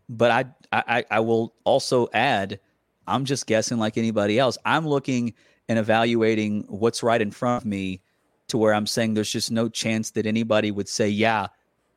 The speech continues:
let's keep doing this. This is working." Like, there's no, nobody could do that with a straight face. Nobody that advocated and, and, and, and supported Kenny from the jump. And I mean people who have influence within the community, influence within the program. Those people,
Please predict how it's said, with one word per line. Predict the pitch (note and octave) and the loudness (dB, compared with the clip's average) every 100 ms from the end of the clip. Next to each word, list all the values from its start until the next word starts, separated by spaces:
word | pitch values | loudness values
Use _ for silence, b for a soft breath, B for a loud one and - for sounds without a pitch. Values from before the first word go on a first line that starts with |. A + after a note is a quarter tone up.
| - | -2
let's | A2 B2+ - | 2 2 0
keep | - F#3 - | -4 -4 0
doing | C#3 C3 A#2 | 2 2 2
this. | A2+ A#2 - | 2 2 0
This | - A#2 A#2+ | -4 -2 0
is | B2 | -4
working." | F#2+ A2+ A#2 F2+ D#2 - _ - | 0 0 0 -6 -8 -16 _ -4
Like, | G#2+ | -2
there's | C3+ D3+ | 0 -2
no, | D#3 D#3+ D#3 C#3 | 2 2 2 2
nobody | D3 E3 E3+ E3 | 2 4 4 0
could | D3+ | -2
do | C3 C#3+ | -2 2
that | C3+ | 2
with | B2+ | 0
a | B2 | -4
straight | - B2 | -4 -4
face. | - A#2+ - b b | 0 0 -2 b b
Nobody | A#2 C3+ D#3 D3+ D3 C#3+ b b - | 0 0 2 2 2 -2 b b 0
that | A#2+ | 2
advocated | C3 C3 B2 - G#2 G2 | 4 2 -2 0 0 0
and, | G2 G2 | 0 -2
and, | A2 A2+ | -4 -4
and, | A2 G#2+ | -2 -2
and | A2 G#2 - _ _ - _ - | -2 -6 -8 _ _ -20 _ -10
supported | - C#3+ - C#3+ C3+ | -4 -2 0 0 0
Kenny | - C#3 C3 | -2 -2 0
from | C#3 C3 | -2 -2
the | A2+ | 0
jump. | A2 C3+ A2+ | 0 0 0
And | |
I | C3+ | -2
mean | F#3+ E3+ | -2 -4
people | E3 - B2+ | -4 0 0
who | C#3 | 2
have | B2+ D3 C3 A#2+ b - | 2 2 0 -6 b -6
influence | E3+ F3 D#3 D#3+ C#3+ - | -2 -2 0 0 0 -2
within | C3+ C#3 | -2 0
the | |
community, | B2 C3 C#3 B2+ G#2 - | 0 2 2 2 0 -2
influence | D3 - D#3 D3 | -4 -2 -4 -4
within | - C#3 | -6 -6
the | |
program. | A2 C3 C3+ - F#2 - b b | 0 2 2 2 -6 -8 b b
Those | D3+ G3 | 2 2
people, | - G3 G3 G3 | -2 -6 -2 -4